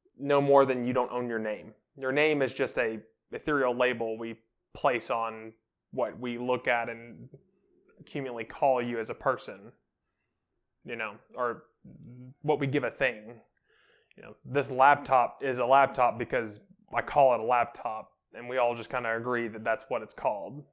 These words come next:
you know, for example. Um, your likeness is the same way. But I think it's interesting because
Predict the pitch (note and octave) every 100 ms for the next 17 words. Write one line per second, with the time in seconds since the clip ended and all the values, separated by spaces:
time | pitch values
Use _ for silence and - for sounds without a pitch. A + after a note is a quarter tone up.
0 | - C3 E2+ E2 F#2 _ _ - - C3
1 | - - - _ _ _ _ _ _ _
2 | _ _ _ - - C3+ B2+ A#2 A2+ -
3 | - C3+ D3 D#3 C3+ C3 A#2+ C3+ C3+ D#3+
4 | A#2+ - _ _ D3+ D3+ C#3+ G3+ E3+ -
5 | - F3+ G3 F3 D#3+ D3 C#3 D3 C3+ B2